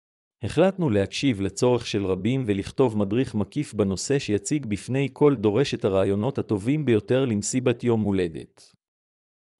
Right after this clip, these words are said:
הישארו איתנו ותהיו בטוחים שיש לכם את כל המידע שיכוון אתכם.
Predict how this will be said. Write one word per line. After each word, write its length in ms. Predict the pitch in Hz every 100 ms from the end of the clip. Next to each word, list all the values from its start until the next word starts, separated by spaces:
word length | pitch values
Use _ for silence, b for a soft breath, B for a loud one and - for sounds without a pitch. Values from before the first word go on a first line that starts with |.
| _
הישארו 460 | 104 - 98 107 156
איתנו 420 | 107 117 113 90
ותהיו 340 | 95 - 104 127
בטוחים 520 | 110 98 - 143 131
שיש 340 | - 107 120
לכם 300 | 120 - 143 143
את 120 | 107 -
כל 280 | - 165
המידע 500 | 165 110 101 117 131
שיכוון 540 | 131 131 117 113 101 95
אתכם. 340 | 92 - 67